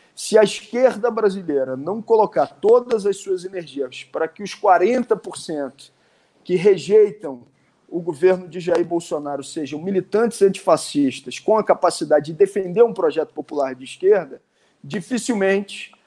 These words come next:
a gente vai conseguir fazer com que Bolsonaro seja enfraquecido e que seja retirado da presidência da República.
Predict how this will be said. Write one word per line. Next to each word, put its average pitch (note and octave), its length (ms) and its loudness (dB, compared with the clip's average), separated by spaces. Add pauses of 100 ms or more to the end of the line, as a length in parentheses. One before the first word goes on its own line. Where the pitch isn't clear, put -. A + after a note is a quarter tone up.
(120)
a F3+ 140 4
gente F#3 280 -4
vai F#3 140 4
conseguir E3+ 460 -8
fazer E3+ 600 -2
com F#3 260 -8
que F#3 180 -6
Bolsonaro E3 720 4
seja D3 380 -8
enfraquecido G#3 920 -6
e A3 60 -12
que - 80 -18
seja F#3 320 0
retirado F3 800 2 (380)
da F#3 200 4
presidência F3+ 640 -6
da F#3+ 120 -6
República. E3+ 720 -6